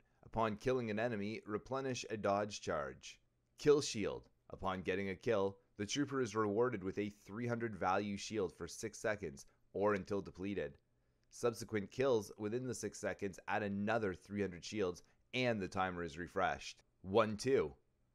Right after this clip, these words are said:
Upon casting an ability, your next basic attack gains an additional hundred fifty damage. The charge lasts for six seconds and is consumed on the next basic attack. Cannot proc again for twelve seconds. What's great about Sarge is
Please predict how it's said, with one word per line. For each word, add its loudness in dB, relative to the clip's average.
Upon 2
casting 0
an 2
ability, 2
your 0
next -4
basic -2
attack 0
gains -6
an -4
additional -6
hundred -6
fifty -6
damage. -2
The -6
charge 0
lasts -2
for -6
six -4
seconds 0
and -6
is -6
consumed -4
on 0
the -4
next -4
basic -6
attack. -2
Cannot -4
proc 0
again -4
for -12
twelve -2
seconds. -6
What's -2
great 4
about 8
Sarge 6
is -10